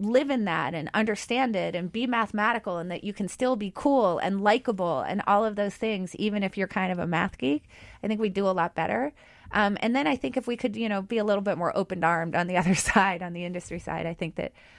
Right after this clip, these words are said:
hopefully, hopefully we could encourage more women to be getting into these worlds. 'Cause I think that a female perspective on this stuff, I mean, everybody shows that when you have d-, teams that are made up of men and women, that they do better than teams that are made up of just women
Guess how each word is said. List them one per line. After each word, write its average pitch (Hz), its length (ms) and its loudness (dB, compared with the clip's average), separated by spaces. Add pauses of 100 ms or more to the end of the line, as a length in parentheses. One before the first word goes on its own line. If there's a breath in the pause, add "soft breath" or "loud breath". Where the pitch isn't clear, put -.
(140 loud breath)
hopefully, 220 400 2
hopefully 208 380 0
we 180 100 -2
could 175 160 -6
encourage 175 420 -6
more 160 140 -6
women 165 300 -6
to - 120 -10
be 170 240 -6 (300 loud breath)
getting 165 280 2
into 175 220 -4
these 165 380 -4
worlds. 226 260 2
'Cause 254 140 -10
I 226 80 2
think 330 200 -6
that 294 100 2
a 254 40 2
female 240 380 -2
perspective 262 480 -4
on 196 120 0
this 185 120 -6
stuff, - 160 -6
I 147 60 -2
mean, 220 240 -2
everybody 262 420 2
shows 254 300 -4
that 208 100 -6
when 214 120 -6
you 202 100 -4
have 214 420 2 (360 soft breath)
d-, 208 120 -4 (160)
teams 262 300 0
that 214 100 0
are 196 60 0
made 196 200 0
up 208 140 -2
of 180 80 -2
men 190 220 0
and 190 260 -2
women, 190 480 -2 (380 soft breath)
that 214 120 2
they 220 120 4
do 214 140 0
better 214 380 2
than 190 200 -4
teams 202 320 -6
that 190 100 -4
are 180 220 -2 (100)
made 196 240 0
up 185 140 -2
of 175 120 0
just 170 320 2
women 160 460 -6